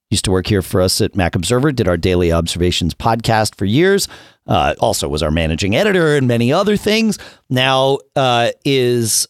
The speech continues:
working at Smile, doing some fantastic work for them, this being one of those things. And he walks through many of the new features in three and a half minutes. He walks through how to use, how to invoke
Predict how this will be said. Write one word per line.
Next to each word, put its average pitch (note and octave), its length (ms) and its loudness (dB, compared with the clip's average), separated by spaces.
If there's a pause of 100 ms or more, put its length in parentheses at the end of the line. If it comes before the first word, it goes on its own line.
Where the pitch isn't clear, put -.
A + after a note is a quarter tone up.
(140)
working C3 380 0
at A2 100 -4
Smile, D3 400 2
doing C3+ 340 0
some A2 240 -2
fantastic B2+ 720 -2
work F#2+ 140 -2
for A2 140 -2
them, G#2+ 180 0
this D3+ 280 -2
being A2+ 320 0
one A#2+ 200 2
of G#2+ 140 0
those F2+ 260 -2
things. F3 400 -2 (640)
And D3+ 160 2
he B3 240 0
walks B3+ 540 0
through B2+ 640 0 (420)
many G3 480 2
of D#3 240 -2
the C#3+ 80 2
new C#3+ 440 2
features D3+ 560 -2
in A#2+ 140 -2
three G#3 340 0
and A#3 100 2
a G#3+ 40 2
half G3 280 0
minutes. A2+ 420 -2 (300)
He D3+ 140 -2
walks F#3+ 340 0
through C3+ 460 0 (480)
how D#3+ 240 2
to G3 60 2
use, E3+ 380 2 (140)
how F3 160 0
to D#3+ 140 0
invoke B2+ 420 0